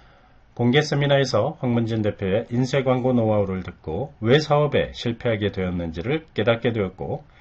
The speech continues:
무작정 비즈노 성공 실천의 교육에 외상으로 참여하게 해달라고 부탁하게 되었습니다. 두 번의 거절 끝에 외상으로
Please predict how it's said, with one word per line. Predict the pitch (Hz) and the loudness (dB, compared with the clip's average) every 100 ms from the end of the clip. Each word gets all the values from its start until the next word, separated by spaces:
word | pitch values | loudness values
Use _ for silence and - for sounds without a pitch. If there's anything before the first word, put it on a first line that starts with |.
| - - - - | -20 -20 -14 -6
무작정 | 113 151 147 151 160 165 - - | 2 2 2 0 -2 -4 -10 -8
비즈노 | 101 113 143 | -2 0 0
성공 | 147 131 139 | -2 -2 -2
실천의 | 143 135 135 123 | -2 -2 -2 -2
교육에 | 113 107 87 87 76 151 | 0 -2 0 -2 -4 -4
외상으로 | 98 92 98 92 117 | -4 0 0 0 -2
참여하게 | 123 123 117 113 95 92 | -4 -4 -2 -2 -2 -4
해달라고 | 95 85 80 107 131 | -4 -4 -6 -6 -8
부탁하게 | - 71 71 78 143 | -12 -14 -10 -6 -4
되었습니다. | 113 80 78 78 67 - - _ _ _ - _ _ _ - - _ _ _ | -4 -6 -6 -12 -14 -16 -18 _ _ _ -20 _ _ _ -20 -20 _ _ _
두 | 127 131 | 0 4
번의 | 151 165 | 6 6
거절 | 143 143 139 | 4 2 2
끝에 | 135 - 101 | -2 0 2
외상으로 | 95 98 113 113 98 107 185 | 2 0 0 0 0 0 -2